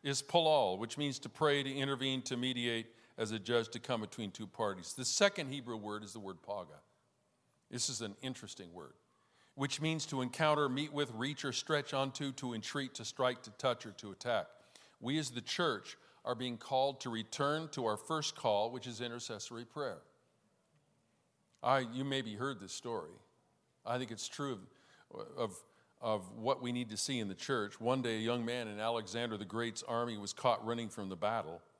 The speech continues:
And as he was brought before Alexander, the lad responded with fear, "Sir, my name is Alexander." Filled with anger that this coward would share the same name as himself, Alexander the Great, Alexander demanded, "What did you say your name was?"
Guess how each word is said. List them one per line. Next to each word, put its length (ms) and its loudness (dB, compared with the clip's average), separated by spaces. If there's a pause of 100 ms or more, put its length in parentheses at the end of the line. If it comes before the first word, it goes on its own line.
(400)
And 80 -4
as 100 -2
he 80 0
was 180 0
brought 360 6
before 280 2
Alexander, 680 2
the 120 0
lad 420 4
responded 600 0
with 140 -6
fear, 320 -2
"Sir, 280 4
my 200 2
name 280 0
is 140 -4
Alexander." 720 2 (1120)
Filled 240 2
with 180 2
anger 420 2
that 200 -2
this 180 -2
coward 460 4
would 120 -4
share 280 -2
the 80 -8
same 340 -4
name 340 -2 (600)
as 160 -6
himself, 480 0
Alexander 560 0
the 80 -8
Great, 400 0 (960)
Alexander 500 2
demanded, 460 -2
"What 160 2
did 120 -6
you 80 -4
say 200 -2
your 100 -2
name 180 -4
was?" 360 -6